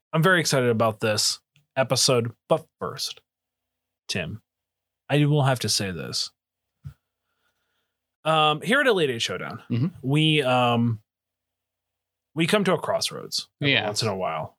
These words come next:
Speaker 1: Um, and I feel like it's something that we need to address, and I feel like it's something that we need to get out. And, um,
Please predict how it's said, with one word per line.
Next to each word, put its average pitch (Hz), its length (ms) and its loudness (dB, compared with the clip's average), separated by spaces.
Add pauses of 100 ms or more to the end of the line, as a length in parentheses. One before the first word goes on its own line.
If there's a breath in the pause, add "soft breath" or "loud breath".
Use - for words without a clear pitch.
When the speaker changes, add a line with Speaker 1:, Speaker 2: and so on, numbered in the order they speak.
(120)
Speaker 1:
Um, 107 540 -2 (1500)
and 139 500 2
I 131 80 2
feel 165 180 2
like 156 100 4
it's 143 100 -2
something 151 180 2
that 135 60 2
we 127 120 2
need 120 140 2
to 104 100 0
address, 123 580 0
and 117 120 -2
I - 40 0
feel 117 140 2
like 110 100 0
it's 110 120 -4
something 110 240 0
that 104 140 -2
we 110 80 -2
need 110 200 -2
to 101 60 -6
get 104 240 -6
out. 156 420 0 (540 soft breath)
And, 127 600 2
um, 113 600 0